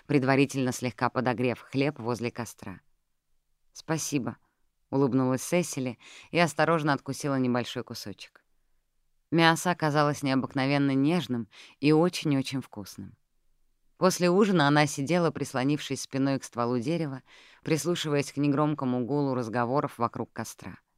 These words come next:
Ей было хорошо. Мерцающие язычки пламени, колечки дыма, устремляющиеся вверх к бархатистому ночному небу,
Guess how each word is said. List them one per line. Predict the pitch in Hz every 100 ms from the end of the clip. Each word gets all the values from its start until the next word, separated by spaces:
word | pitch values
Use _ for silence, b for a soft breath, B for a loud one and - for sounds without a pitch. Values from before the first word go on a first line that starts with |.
| _ _ _ _
Ей | 131 165 170
было | 147 139 139
хорошо. | - 135 131 - 87 - _ _ _ _ _ _
Мерцающие | 147 151 143 156 147 - 131 123
язычки | 120 120 - -
пламени, | - 127 151 151 143 127 b b b _
колечки | 139 139 135 - 131
дыма, | 113 131 147
устремляющиеся | 139 - 127 123 120 117 113 - 113 - 117
вверх | 101 117 110 -
к |
бархатистому | 107 117 120 117 120 - 110
ночному | 110 107 - 107 107
небу, | 107 107 98